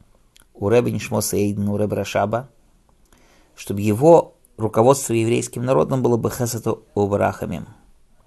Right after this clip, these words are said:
с добро и милосердием. То есть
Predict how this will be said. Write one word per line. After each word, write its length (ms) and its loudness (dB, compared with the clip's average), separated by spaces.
с 280 -4
добро 420 0
и 40 -2
милосердием. 800 -4
То 140 6
есть 360 -2